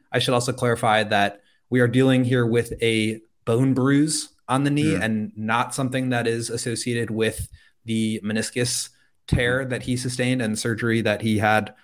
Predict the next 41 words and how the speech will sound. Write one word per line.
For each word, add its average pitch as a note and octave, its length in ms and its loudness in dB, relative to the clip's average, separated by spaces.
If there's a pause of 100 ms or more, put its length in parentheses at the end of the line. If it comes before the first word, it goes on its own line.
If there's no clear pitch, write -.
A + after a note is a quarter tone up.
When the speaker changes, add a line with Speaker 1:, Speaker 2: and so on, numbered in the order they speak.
(300)
Speaker 1:
following A2+ 380 0
that. A#2 260 0
So A#2 380 0 (1040)
it C#3+ 120 4
is F3 160 6
all C#3+ 300 4
relative D3 500 4
to C3 240 0
this B2 320 -2
ramp B2 380 0
up B2+ 320 0
process. A#2 640 -2
We A#2 160 -4
still C#3+ 240 0
don't C#3+ 180 -2
know B2 140 0
where A2+ 340 0
on A2+ 160 -2
that G#2+ 140 -4
process G#2+ 400 -4
he A#2+ 180 -2
is, B2+ 340 0 (300)
but A#2 100 -2
I B2 60 2
think B2 240 -2
we B2 140 0
can B2 100 0
all A2+ 160 2
agree A2+ 240 0
at G#2 80 -4
this A2+ 160 -4
point, A2+ 260 -6
until A#2 220 0
we've B2+ 160 2
heard A#2+ 180 0
otherwise, A2 680 0 (340)
that A2 400 0 (220)
he C3+ 180 -2
is B2 140 0
actually A2+ 280 -2
not G#2 380 0